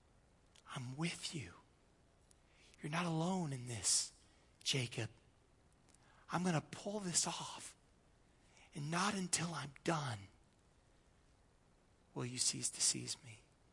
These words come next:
I will not leave you." What a beautiful promise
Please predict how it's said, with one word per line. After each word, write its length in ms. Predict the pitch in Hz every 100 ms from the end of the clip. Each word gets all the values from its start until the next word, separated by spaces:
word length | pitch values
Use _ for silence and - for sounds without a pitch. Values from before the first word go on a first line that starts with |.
| - _ - - - - - - - - - - _ - - - - - - -
I 120 | - 127 127
will 440 | 147 156 156 160 156 - - -
not 440 | 143 139 131 131 127 - - - - -
leave 400 | 139 117 107 -
you." 100 | - - - - - - - - - - - - _ - - - - - - - - - - _ - - - - - - -
What 120 | 139
a 60 | 135
beautiful 400 | - 139 127 - -
promise 640 | - 123 120 107 - -